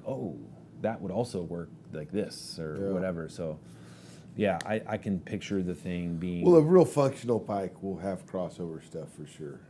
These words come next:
Speaker 1: Yep.
Speaker 2: <clears throat> And I know that you, ju-, just you taking this trip, you know, you're gonna, the stuff's gonna be functional.
Speaker 1: Absolutely, yeah.
Speaker 2: Yeah.
Speaker 1: I mean, it's gotta be.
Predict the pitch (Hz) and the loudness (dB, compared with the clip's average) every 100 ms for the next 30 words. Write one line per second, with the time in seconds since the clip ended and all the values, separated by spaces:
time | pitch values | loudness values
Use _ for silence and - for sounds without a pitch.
0 | - 85 - - - - - 147 170 104 | -10 -10 -10 -18 -20 -20 -4 -2 0 -2
1 | 104 101 104 107 101 92 - - - - | -2 0 0 0 0 -2 -4 -10 -20 -20
2 | - - 107 98 87 107 120 120 101 104 | -20 -10 -8 -8 -8 -2 2 4 2 0
3 | 120 123 120 110 - 110 104 101 98 95 | -2 0 -2 -2 0 -2 0 -2 -2 -4
4 | - 101 85 - - 80 78 76 76 - | -2 0 0 -6 -10 -8 -8 -10 -14 -20
5 | - - - - - 95 92 90 90 - | -20 -20 -20 -20 -12 -6 -4 -4 -6 -8
6 | - - 90 - 92 - 92 85 76 - | -14 -18 -8 -4 -4 -4 -8 -8 -10 -10
7 | 90 - 90 - 82 69 - - - 113 | -10 -8 -10 -10 -14 -16 -18 -14 -2 0
8 | - 92 78 73 92 78 98 120 139 151 | 0 -2 -2 0 0 0 4 4 4 2
9 | - 95 85 78 80 | 2 0 0 -2 -4